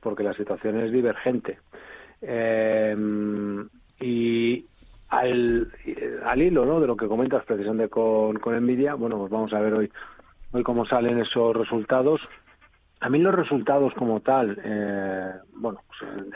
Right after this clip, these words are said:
habida cuenta sobre todo lo que ha subido el valor, eh, que no sé si está subiendo, solo en la última pata un novecientos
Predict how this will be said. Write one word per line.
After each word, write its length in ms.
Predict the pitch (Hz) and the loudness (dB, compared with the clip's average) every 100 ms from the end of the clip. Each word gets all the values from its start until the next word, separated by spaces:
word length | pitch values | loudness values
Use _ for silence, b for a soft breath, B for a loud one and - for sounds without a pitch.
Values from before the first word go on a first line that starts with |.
| - | -4
habida 360 | 113 120 123 | 0 2 2
cuenta 320 | 113 143 151 | 2 2 2
sobre 200 | 107 104 | 2 0
todo 160 | 104 127 | 2 2
lo 80 | 110 | 2
que 80 | 113 | -2
ha 40 | |
subido 240 | - 117 | 0 0
el 80 | 113 | 0
valor, 280 | 107 117 135 B B B B B _ | 0 0 0 B B B B B _
eh, 320 | - 107 107 101 | -6 -2 -2 -4
que 120 | - | -4
no 140 | 101 | -4
sé 160 | 104 107 | -4 -4
si 100 | 104 | -4
está 240 | 98 - | -4 -6
subiendo, 480 | 107 101 117 123 110 | -4 0 0 2 0
solo 260 | 98 127 120 | 0 0 2
en 80 | 117 | 2
la 80 | 110 | 2
última 380 | 113 110 101 | 2 0 0
pata 240 | - 123 120 | 0 0 0
un 120 | 113 | 0
novecientos 520 | 113 101 - 107 101 | 2 0 0 0 0